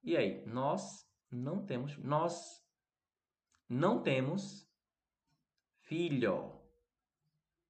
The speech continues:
Vamos lá, vamos ver. A primeira resposta foi do Arthur. We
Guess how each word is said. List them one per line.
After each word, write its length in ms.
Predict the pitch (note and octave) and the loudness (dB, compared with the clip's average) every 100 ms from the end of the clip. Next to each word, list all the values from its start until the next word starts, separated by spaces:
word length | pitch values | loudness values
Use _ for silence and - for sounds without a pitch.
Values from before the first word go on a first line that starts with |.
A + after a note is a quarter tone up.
| _ _ _ _ _ _ | _ _ _ _ _ _
Vamos 320 | - A#2 F3 A3+ | -4 0 2 6
lá, 260 | D#3 G#2+ | 6 6
vamos 240 | F#2+ E3 F3 | 4 0 2
ver. 360 | B2+ G2 - _ _ _ _ _ _ _ - | 2 2 -2 _ _ _ _ _ _ _ 0
A 120 | B2+ | 2
primeira 340 | D3+ D#3 F#3+ | 2 0 2
resposta 560 | G#3+ G#3+ G3 D#3+ E3+ F3 | 2 0 -2 0 2 0
foi 100 | E3+ | 0
do 100 | E3+ | 0
Arthur. 720 | C#3+ - - D3+ F#3+ B3 - - _ _ _ _ _ _ _ _ _ _ - | 0 -2 -2 2 4 2 -4 -18 _ _ _ _ _ _ _ _ _ _ -6
We 760 | B2+ C#3+ D#3+ F3 A3+ D#4+ E4+ | -2 2 2 2 2 0 -4